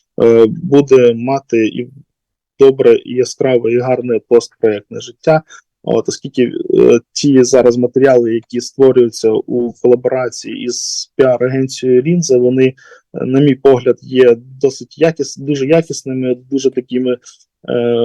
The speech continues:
гарними, яскравими, інформативними, і вони не залишать, е, байдужими, будемо казати, пересічних громадян навіть для того, щоб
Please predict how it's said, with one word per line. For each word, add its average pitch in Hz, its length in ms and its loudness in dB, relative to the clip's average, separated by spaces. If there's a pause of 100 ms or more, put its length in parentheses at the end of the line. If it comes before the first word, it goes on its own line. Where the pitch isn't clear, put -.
(400)
гарними, 139 520 0
яскравими, 127 720 0
інформативними, 131 1000 -4
і 139 200 -14
вони 127 520 -2
не 127 240 0
залишать, 135 640 2
е, 113 240 2
байдужими, 127 680 0
будемо 113 300 -14 (160)
казати, 123 340 -2
пересічних 127 600 0
громадян 131 520 -2
навіть 127 220 0
для 120 120 -4
того, 123 260 2
щоб 120 240 -4